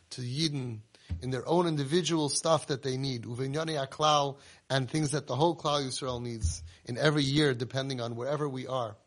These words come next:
Umevi umakarev likras oirei shel Mashiach, and it brings, brings us, and it brings us closer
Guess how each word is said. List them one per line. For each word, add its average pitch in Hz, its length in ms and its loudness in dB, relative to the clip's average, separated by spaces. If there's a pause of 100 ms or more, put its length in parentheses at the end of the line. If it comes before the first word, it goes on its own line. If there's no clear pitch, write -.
(800)
Umevi 147 560 4
umakarev 123 640 0 (460)
likras 131 480 0
oirei 131 280 2
shel 117 180 -4
Mashiach, 110 440 -6
and 104 100 -10
it 104 100 -10
brings, 143 460 -6 (880)
brings 147 280 0
us, 139 480 4 (600)
and 113 300 -6
it 110 120 -10
brings 127 220 -6
us 120 100 -6
closer 143 500 -2